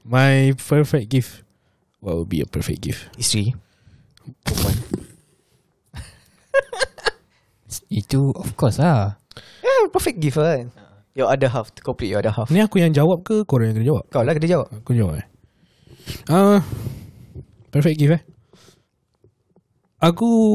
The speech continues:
Speaker 1: dah start get into film photography and film cameras. Yang jenis yang klasik punya. And aku ada dream. Aku ada dua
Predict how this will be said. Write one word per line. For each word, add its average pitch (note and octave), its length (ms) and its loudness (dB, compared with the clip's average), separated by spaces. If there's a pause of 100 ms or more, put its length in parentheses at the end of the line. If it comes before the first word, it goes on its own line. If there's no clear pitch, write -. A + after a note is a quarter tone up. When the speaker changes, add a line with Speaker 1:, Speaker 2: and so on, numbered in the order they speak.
(120)
Speaker 1:
dah D#3+ 220 4
start C#3+ 640 2
get C3+ 300 0
into C3 680 4
film C#3+ 300 2
photography C3 720 0 (160)
and C3 200 2
film C#3 240 2
cameras. B2+ 520 0 (800)
Yang A#2 160 0
jenis B2 200 2
yang A#2 140 2
klasik A#2+ 320 0
punya. A#2+ 200 2 (1120)
And C#3 800 4
aku D#3+ 560 2
ada C#3 400 2
dream. C3+ 720 2 (1400)
Aku D#3+ 160 2
ada F#3 100 4
dua B2+ 380 4